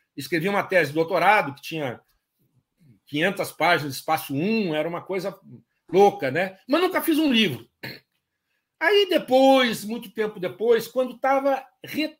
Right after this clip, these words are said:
retomando no governo Lula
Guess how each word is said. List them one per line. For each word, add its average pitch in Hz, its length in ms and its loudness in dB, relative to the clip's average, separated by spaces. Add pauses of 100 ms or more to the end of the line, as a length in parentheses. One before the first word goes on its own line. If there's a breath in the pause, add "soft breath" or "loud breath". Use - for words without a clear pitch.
(120)
retomando 202 1000 -4 (420)
no 185 160 -4
governo 180 380 -2
Lula 156 440 -2